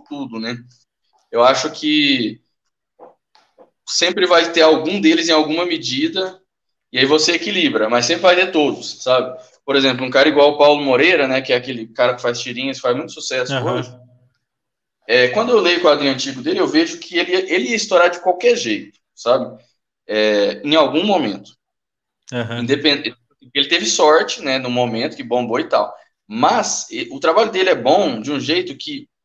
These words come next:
Speaker 1: independente de ele tivesse dado sorte naquele momento ou não, em algum outro
Speaker 2: Uhum.
Speaker 1: momento ele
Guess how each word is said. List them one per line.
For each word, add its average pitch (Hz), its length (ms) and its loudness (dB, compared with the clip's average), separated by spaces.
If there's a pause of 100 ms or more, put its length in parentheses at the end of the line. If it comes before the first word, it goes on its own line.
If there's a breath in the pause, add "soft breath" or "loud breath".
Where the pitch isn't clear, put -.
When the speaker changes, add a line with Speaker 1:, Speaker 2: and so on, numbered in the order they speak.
(500)
Speaker 1:
independente 208 520 0
de 202 60 -14
ele 185 100 -10
tivesse 175 280 0
dado 156 200 4
sorte 139 260 0
naquele 151 300 0
momento 139 320 -2
ou 113 120 -2
não, 156 300 -2 (260 loud breath)
em 147 80 0
algum 214 320 2
outro 240 200 4
Speaker 2:
Uhum. - 20 -2
Speaker 1:
momento 156 340 0
ele 151 120 -6